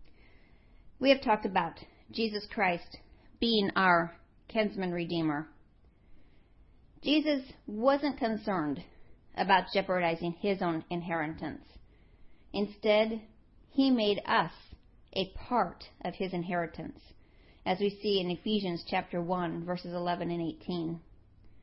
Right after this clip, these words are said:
Like Boaz, Jesus made his plans privately. You remember, Boaz made his plans at the threshing floor with Ruth, whereas Jesus Christ, God, made his plans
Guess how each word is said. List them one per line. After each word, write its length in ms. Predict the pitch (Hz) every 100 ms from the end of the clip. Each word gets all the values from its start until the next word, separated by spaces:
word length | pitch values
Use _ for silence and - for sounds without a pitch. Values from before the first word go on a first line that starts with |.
| - - - - -
Like 320 | - 190 190 190
Boaz, 460 | 196 208 214 240 - - - - - -
Jesus 440 | 240 262 269 269
made 300 | 214 202 208 202
his 260 | 254 262 254
plans 480 | - 196 185 185 185 - - - -
privately. 720 | - 202 190 185 - 160 - - - - - -
You 120 | 202
remember, 600 | 202 196 202 196 190 190 - - - -
Boaz 560 | 220 233 196 180 180 185 - - -
made 160 | 185 185
his 180 | 196 -
plans 420 | - 190 185 185 180
at 100 | 175
the 80 |
threshing 480 | 185 - 180 - 170
floor 320 | - 180 170
with 220 | 165 170 202
Ruth, 420 | 175 165 - - - - - - - - -
whereas 340 | 185 180 180
Jesus 320 | 202 190 190 -
Christ, 600 | - 202 180 170 - - - - - - -
God, 460 | 214 196 170 175 - -
made 180 | 196 185
his 240 | - 220 214 -
plans 480 | 208 185 175 175